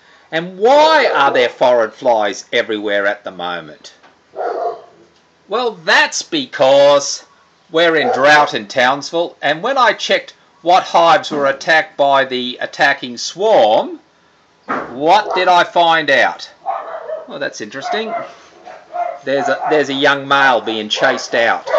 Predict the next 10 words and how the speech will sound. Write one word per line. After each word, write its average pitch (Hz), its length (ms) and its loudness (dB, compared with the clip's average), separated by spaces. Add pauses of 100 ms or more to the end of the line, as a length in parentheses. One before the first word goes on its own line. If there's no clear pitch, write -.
(100)
of - 200 0
the - 100 -2
hive. 107 480 -2 (1160)
That's 139 380 -2 (120)
a 127 140 -2
male 127 420 2
that 113 140 -6
they 104 140 -4
don't 117 340 0
want, 127 340 0